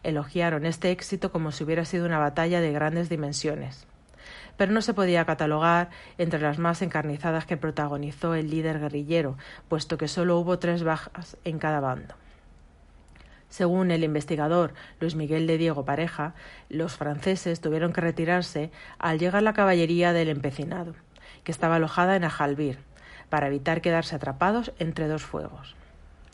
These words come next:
La población alcalaína, agradecida al verse libre de otra oleada de saqueos,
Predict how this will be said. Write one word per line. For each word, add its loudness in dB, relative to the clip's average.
La -2
población 0
alcalaína, 2
agradecida 2
al 0
verse -2
libre 2
de 4
otra 2
oleada 4
de 0
saqueos, -2